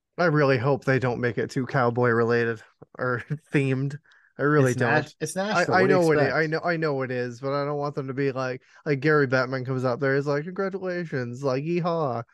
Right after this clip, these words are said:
Speaker 1: here's some skull,"
Speaker 2: <laughs>
Speaker 1: like, "Here's some skull," you know? <laughs> Like
Speaker 2: "Yeehaw, we got a trade to make. <laughs> There's been a trade."
Speaker 1: Yeah,
Speaker 2: Oh.
Speaker 1: when he, when I tip my hat like this, <laughs> it mean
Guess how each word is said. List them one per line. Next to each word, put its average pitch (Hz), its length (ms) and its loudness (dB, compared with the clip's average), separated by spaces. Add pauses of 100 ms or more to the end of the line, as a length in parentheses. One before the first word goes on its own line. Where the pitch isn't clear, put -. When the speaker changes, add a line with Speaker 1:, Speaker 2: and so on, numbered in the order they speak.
(180)
Speaker 1:
here's 160 240 2
some 135 100 0
skull," - 340 -2 (120)
Speaker 2:
<laughs> - 140 -10
Speaker 1:
like, 151 140 2
"Here's 180 220 4
some 147 120 -4
skull," 139 640 2
you 131 100 -2
know? 147 120 -4
<laughs> 175 120 -6
Like - 400 -4 (460)
Speaker 2:
"Yeehaw, 220 680 6
we 156 100 10
got 185 160 6
a 185 40 4
trade 233 360 4
to 180 60 0
make. 120 360 -4
<laughs> 156 680 -2
There's 190 200 -2
been 202 180 -2
a - 80 -6
trade." 175 600 -2 (640)
Speaker 1:
Yeah, 151 120 4 (180)
Speaker 2:
Oh. 156 80 0
Speaker 1:
when 147 100 4
he, 143 100 2 (140)
when 151 160 4
I 143 140 4
tip 214 240 2
my 175 180 2
hat 185 260 2
like 147 300 2
this, 165 320 4 (240)
<laughs> 214 180 -2 (300)
it 165 160 -2
mean 170 180 0